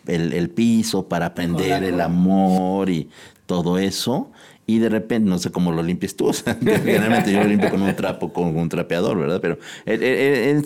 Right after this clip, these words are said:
Speaker 1: en esta cosa del tatami japonés de estar, eh, a, este, en cuclillas limpiándolo, a eso, a eso se refiere, el, así estaban ellos. Y luego dije, "Ah, ya, bueno, este, ¿quieren ir a comer?". "No, no". Este,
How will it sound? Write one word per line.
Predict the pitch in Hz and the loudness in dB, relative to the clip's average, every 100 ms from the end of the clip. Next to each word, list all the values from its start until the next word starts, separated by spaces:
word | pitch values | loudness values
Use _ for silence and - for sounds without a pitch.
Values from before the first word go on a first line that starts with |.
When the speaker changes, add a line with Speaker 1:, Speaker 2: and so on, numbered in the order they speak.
| 147 | 0
Speaker 1:
en | 135 | 2
esta | 147 147 | 2 0
cosa | 147 135 | -2 0
del | 127 104 | 0 0
tatami | 101 90 110 110 107 95 87 82 71 | 0 0 2 2 4 2 2 0 -4
japonés | 90 90 90 95 98 90 | -4 -2 0 2 0 0
de | 87 78 - - | 0 -2 -8 -12
estar, | 87 - 90 90 - - _ - - | -10 -6 -2 -2 -4 -14 _ -20 -14
eh, | - 82 78 69 62 - | -6 -2 -2 -2 -4 -6
a, | 58 62 | -6 -4
este, | 60 65 - - 58 60 55 50 50 50 50 50 - | -4 -4 -8 -6 -4 -2 -4 -6 -6 -8 -10 -10 -6
en | 85 | -6
cuclillas | - 80 98 90 90 85 - | -6 -4 -2 0 0 -2 -4
limpiándolo, | 85 - 90 73 73 | -4 -2 -2 -2 -2
a | 82 | -4
eso, | - | -4
a | 73 | -8
eso | - | -6
se | - | -10
refiere, | - 76 76 71 - - _ | -8 -6 -6 -8 -14 -20 _
el, | - 73 | -10 -6
así | - - 190 | -6 -4 -6
estaban | 180 78 78 73 | -4 -4 -4 -4
ellos. | 143 - - - - _ | -6 -8 -14 -20 -20 _
Y | - | -2
luego | 120 | 0
dije, | 113 | 0
"Ah, | 127 | -4
ya, | 120 95 - | -4 -6 -6
bueno, | 80 - - | -10 -10 -14
este, | - 85 | -14 -6
¿quieren | 131 175 | -2 -2
ir | |
a | 165 | -2
comer?". | 131 120 | -4 -4
"No, | 185 | -4
no". | 175 - _ _ _ _ _ _ _ _ _ _ _ _ _ _ _ | -6 -8 _ _ _ _ _ _ _ _ _ _ _ _ _ _ _
Este, | - - 87 78 | -20 -10 -8 -8